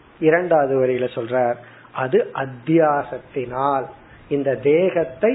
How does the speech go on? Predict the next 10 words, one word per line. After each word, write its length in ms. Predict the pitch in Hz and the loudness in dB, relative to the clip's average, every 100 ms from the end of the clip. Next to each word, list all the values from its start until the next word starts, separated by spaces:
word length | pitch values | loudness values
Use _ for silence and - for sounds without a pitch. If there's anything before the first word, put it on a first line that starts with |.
| 320 - | -2 -6
நீ 140 | 143 139 - | -6 -6 -2
தவறாக 680 | 151 175 240 202 143 127 214 | 0 2 2 2 2 0 -4
புரிந்து 460 | - 147 160 160 180 | 0 0 0 0 -2
கொண்டதனால் 880 | 147 131 131 113 123 123 139 143 131 - - - | -2 -4 -2 -2 -4 -2 0 0 -2 -10 -20 -4
என்று 240 | 139 123 208 | -2 -2 -2
கூறுகின்றார். 800 | 151 139 135 120 117 123 180 - - - - - - - | 0 0 0 -4 -4 0 0 -2 -14 -20 -20 -20 -20 -10
அதை 240 | 139 127 113 - | -4 -4 -4 -2
அடுத்த 300 | 135 143 - | 0 0 0
வகுப்பில் 440 | 120 107 - 208 - | -2 -4 -6 -8 -8
பார்ப்போம். 400 | 110 - - | -12 -16 -20